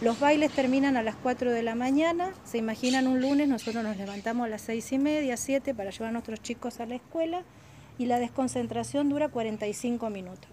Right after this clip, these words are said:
A los boliches de la costa se le exige que la música se corte una hora antes y quince minutos,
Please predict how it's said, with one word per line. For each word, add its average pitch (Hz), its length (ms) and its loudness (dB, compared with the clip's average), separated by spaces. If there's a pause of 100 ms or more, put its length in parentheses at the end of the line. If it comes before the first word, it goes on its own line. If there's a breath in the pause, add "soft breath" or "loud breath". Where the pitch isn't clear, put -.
(100)
A 226 100 -2
los 233 120 -4
boliches 285 460 0
de 330 60 0
la 262 140 2
costa 330 340 -2
se 285 120 -2
le 247 100 0
exige 262 400 -2
que 240 140 -4
la 220 120 -4
música 269 420 -2
se 240 160 -8
corte 220 460 -6 (340 loud breath)
una 330 320 0
hora 269 260 2
antes 320 440 -2
y 247 80 -4
quince 285 360 0
minutos, 277 640 2